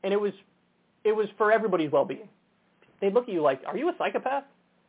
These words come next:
There's almost an extra level of dehumanization when you do that, 'cause it's not even admitting the obvious of what your actions are and what the results are and what the consequences are. And this is what happened at Gitmo. This is what happened at Abu Ghraib. We, and when they say, "Oh, it's an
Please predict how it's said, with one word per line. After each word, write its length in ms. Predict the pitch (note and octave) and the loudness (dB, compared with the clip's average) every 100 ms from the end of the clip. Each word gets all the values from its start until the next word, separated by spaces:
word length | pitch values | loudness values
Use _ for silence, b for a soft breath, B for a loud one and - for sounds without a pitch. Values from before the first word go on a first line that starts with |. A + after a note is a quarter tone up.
| _ _ _ - | _ _ _ -4
There's 120 | E3+ | 2
almost 240 | F4 F#4 | 4 4
an 120 | G#3 G#3 | 0 -2
extra 320 | C#4 - B3+ | -6 -2 0
level 260 | A3 G3+ F#3 | 2 2 0
of 60 | D#3+ | -2
dehumanization 720 | G3 G#3+ F3 D3 C4 - E3 | -8 -8 -6 -2 -2 -2 -10
when 80 | C#3+ | -10
you 80 | C3+ | -10
do 140 | C3+ | -12
that, 220 | - - _ _ _ _ _ _ _ _ _ _ _ _ _ | -12 -14 _ _ _ _ _ _ _ _ _ _ _ _ _
'cause 120 | G#3+ | -2
it's 120 | G3+ G#3+ | 0 0
not 180 | A3+ | 0
even 180 | A3 G3 | 0 -2
admitting 320 | F3 G#3+ G3+ | 0 2 2
the 120 | D#3+ F3 | 4 4
obvious 360 | G3 E3 D3 - | 4 2 -4 -4
of 120 | C#3+ | -8
what 120 | D3+ | -6
your 100 | D#3 | -2
actions 360 | F3 G3+ E3 C#3+ | -2 -2 -6 -6
are 160 | B2+ | -4
and 80 | C3+ | -4
what 100 | C#3 | -6
the 80 | C#3 | -10
results 340 | C#3 F#3+ A3+ C#3 | -6 -4 -4 -4
are 100 | B2 | -6
and 80 | |
what 80 | C3 | -8
the 80 | D3 | -10
consequences 600 | G3+ G#3+ - D3+ C3+ C#3 | -6 -6 -6 -8 -8 -10
are. 200 | - G3 _ _ _ _ _ _ _ _ _ _ _ _ _ _ _ _ - | -12 -14 _ _ _ _ _ _ _ _ _ _ _ _ _ _ _ _ -2
And 120 | G3+ | -2
this 80 | A3+ | 0
is 100 | A#3+ | 0
what 120 | A3 | 2
happened 240 | A3 A3 G#3+ | 4 2 -2
at 80 | |
Gitmo. 260 | F#3 E3+ E3 | -4 0 0
This 100 | F3 | 0
is 60 | F#3 | -4
what 120 | F3 | -2
happened 280 | F3+ F3 E3 | 0 0 4
at 60 | |
Abu 260 | D#3+ E3 D#3 | 4 4 2
Ghraib. 320 | C#3 C3 C3 - _ _ _ _ _ _ _ - | 0 0 -2 -10 _ _ _ _ _ _ _ -2
We, 300 | F3 D#3+ D#3 | 2 2 2
and 200 | E3+ D#3+ | 0 0
when 100 | E3+ | 0
they 120 | F3 | 2
say, 120 | F3+ D3+ | 2 6
"Oh, 240 | F3+ E3+ | 6 4
it's 120 | D#3 E3 | 0 -6
an 160 | D3 | -12